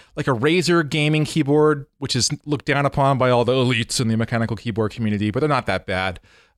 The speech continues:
Um, goes for, like, sixty to seventy bucks for the basic one.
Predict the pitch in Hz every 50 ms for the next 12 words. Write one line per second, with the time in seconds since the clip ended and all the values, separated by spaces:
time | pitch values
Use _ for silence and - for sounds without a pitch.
0 | _ - 123 123 117 113 113 110 110 107 107 107 - _ _ - 202 185 165 -
1 | 175 143 131 - - - - 127 - - - 123 117 113 - - 123 117 110 113
2 | 107 104 87 104 104 101 101 - - - - - - 98 104 87 98 98 95 -
3 | 110 - 104 104 104 101 98 98